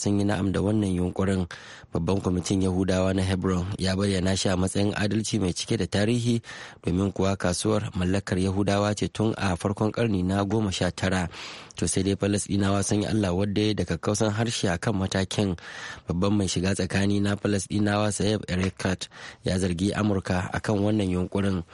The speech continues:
wanda ya bayyana a matsayin ƙoƙarin farko na Amurka domin tabbatar da mulkin mallaka. Majalisar Dokokin Kasar Iraki ta amince da murabus ɗin Firayim Ministan Kasar,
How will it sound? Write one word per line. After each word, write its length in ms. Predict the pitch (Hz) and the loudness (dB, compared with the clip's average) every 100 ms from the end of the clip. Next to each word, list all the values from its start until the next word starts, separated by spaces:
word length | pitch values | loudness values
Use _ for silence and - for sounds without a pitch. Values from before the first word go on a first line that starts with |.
| - - - | -16 -12 -4
wanda 200 | 87 87 | 0 0
ya 100 | 95 | 0
bayyana 520 | 98 104 95 98 101 | 2 2 2 0 0
a 120 | - 92 | -2 -2
matsayin 320 | 98 - 208 | 0 0 0
ƙoƙarin 360 | - - 202 202 | 0 -2 0 0
farko 360 | - 107 104 110 | 0 -2 0 0
na 160 | 110 107 | 0 2
Amurka 400 | 110 101 - 92 | 0 0 0 0
domin 280 | 87 92 104 | 0 0 0
tabbatar 400 | 104 104 104 113 | 0 -2 0 0
da 80 | 104 | 2
mulkin 360 | 92 120 - 92 | 2 0 2 2
mallaka. 640 | 87 92 95 - 87 85 - - - - - - - | 2 2 0 0 0 -2 -8 -14 -14 -16 -14 -6 0
Majalisar 480 | 120 131 185 196 | 2 4 2 2
Dokokin 480 | 120 123 127 120 127 | 2 4 2 2 2
Kasar 160 | - 131 | 2 2
Iraki 560 | 131 107 117 - 113 | 2 2 2 2 0
ta 160 | 98 120 143 | 2 0 4
amince 480 | 165 110 - 123 120 | 2 2 2 0 0
da 80 | 104 | 0
murabus 480 | 101 113 120 113 92 | 2 2 2 0 0
ɗin 160 | 110 117 | 0 2
Firayim 320 | 101 107 117 | 2 2 2
Ministan 400 | 120 123 113 101 | 2 2 0 0
Kasar, 300 | 110 - | 0 0